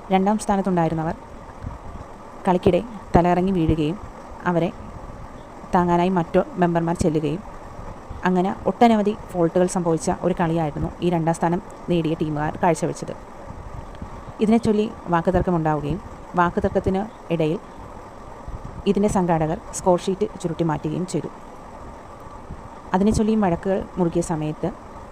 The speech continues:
ഈ സ്കോർ ഷീറ്റ് ഓരോ ടീമിലെ ഈ ര-, ഈ രണ്ട് മെമ്പേഴ്സിനെയും അവർ കാണിക്കുകയുണ്ടായി. ഈ രണ്ടാം സ്ഥാനം കരസ്ഥമാക്കി എന്ന് പറയുന്നതിലും രണ്ട് മാർക്ക് കുറവ് മാത്രം ഉണ്ടായിരുന്ന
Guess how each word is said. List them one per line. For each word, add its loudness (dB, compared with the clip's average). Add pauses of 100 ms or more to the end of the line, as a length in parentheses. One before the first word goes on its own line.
(260)
ഈ 2
സ്കോർ 4
ഷീറ്റ് -2 (760)
ഓരോ 6
ടീമിലെ 2 (200)
ഈ 4
ര-, 2 (320)
ഈ 2
രണ്ട് 4
മെമ്പേഴ്സിനെയും 2 (300)
അവർ 0
കാണിക്കുകയുണ്ടായി. 0 (680)
ഈ 4
രണ്ടാം 4
സ്ഥാനം 2
കരസ്ഥമാക്കി 2 (140)
എന്ന് 2
പറയുന്നതിലും 2 (440)
രണ്ട് 4
മാർക്ക് 4 (140)
കുറവ് 6
മാത്രം 2 (340)
ഉണ്ടായിരുന്ന 2